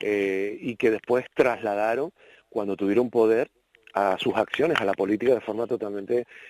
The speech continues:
dramática. Pues todo ese tipo de cosas tenían ese componente,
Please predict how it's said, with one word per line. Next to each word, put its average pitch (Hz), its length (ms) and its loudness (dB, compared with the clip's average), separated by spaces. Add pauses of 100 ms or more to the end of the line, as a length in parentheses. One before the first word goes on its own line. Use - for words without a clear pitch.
dramática. 110 600 0
Pues - 200 -8
todo 175 160 4
ese 160 160 -2
tipo 143 320 2
de 131 120 2
cosas 170 360 -4 (540)
tenían 131 420 2
ese 113 180 -6
componente, 110 580 -4